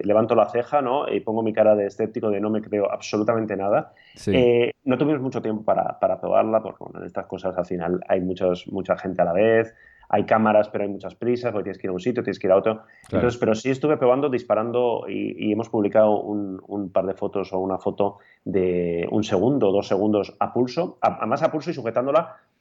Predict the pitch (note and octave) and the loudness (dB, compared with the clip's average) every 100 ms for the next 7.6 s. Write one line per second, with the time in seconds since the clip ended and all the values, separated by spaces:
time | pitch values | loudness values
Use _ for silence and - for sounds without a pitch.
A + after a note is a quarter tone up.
0 | _ _ - C3 C3+ E3+ E3 C3+ C3 D#3 | _ _ -10 0 2 4 2 2 0 0
1 | F3 B2+ A#2 A2 A#2+ C#3 A#2+ A#2+ C3 B2+ | 2 0 0 0 2 0 0 -2 -2 -2
2 | - B2+ A#2 B2+ A#2 A2+ A2+ - A#2 A2 | -2 -2 0 0 0 0 -4 2 2 4
3 | A2 G#2+ A#2+ - A2 A2 A2+ A2 A#2 A2+ | 2 0 -2 -2 -4 -2 0 2 2 2
4 | A2 A2+ A2 A2 G#2+ A2 C#3+ G#2+ F#2+ G#2+ | -2 0 2 2 0 -2 -4 -2 0 2
5 | F2+ C#3+ - - _ G2 B2 B2+ C3 A2 | 4 2 0 -4 _ -6 -2 0 -2 -6
6 | A2+ D#3 - _ _ _ C#3 A#2+ A2+ C3+ | -2 -2 -4 _ _ _ 2 4 4 0
7 | C3+ C#3+ - - - - | 0 0 0 -4 -8 -10